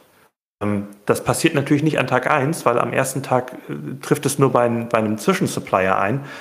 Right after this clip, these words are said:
aber irgendwann ist halt das Regal leer. Das hat nichts damit zu tun, dass, dass Putin im, im Februar in die Ukraine einmarschiert ist.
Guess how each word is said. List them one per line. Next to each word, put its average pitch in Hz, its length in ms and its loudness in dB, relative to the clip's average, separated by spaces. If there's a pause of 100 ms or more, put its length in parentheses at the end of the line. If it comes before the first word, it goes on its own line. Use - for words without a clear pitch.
aber 123 200 4
irgendwann 123 540 2
ist - 260 -4
halt 120 180 4
das 139 140 -2
Regal 147 380 2
leer. 90 280 2 (600)
Das 117 220 2
hat - 280 0
nichts 139 360 0
damit 139 280 2
zu 143 120 0
tun, 139 320 2
dass, 123 200 -2
dass - 140 -8
Putin 135 440 0
im, 139 200 -2
im - 140 -4
Februar 127 320 2
in 131 60 0
die 139 60 2
Ukraine 143 340 2
einmarschiert 92 440 0
ist. - 200 -6